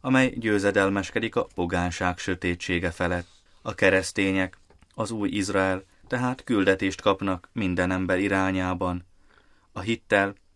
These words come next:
és a szeretettel irányíthatják, megszentelhetik, termékennyé tehetik az emberiséget.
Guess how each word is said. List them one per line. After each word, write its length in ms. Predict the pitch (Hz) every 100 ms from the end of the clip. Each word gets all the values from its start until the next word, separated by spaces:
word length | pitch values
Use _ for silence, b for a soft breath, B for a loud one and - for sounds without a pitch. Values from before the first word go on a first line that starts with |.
| _
és 200 | - 127
a 60 | 131
szeretettel 640 | - 101 92 101 - 98
irányíthatják, 1120 | 107 104 98 98 95 101 92 - 92 87 - _
megszentelhetik, 1080 | 101 101 - 101 95 92 90 92 90 87 - b b b b
termékennyé 720 | 104 92 90 87 92 90 90
tehetik 400 | 90 90 87 87
az 120 | 87
emberiséget. 880 | 85 87 87 85 - 90 87 87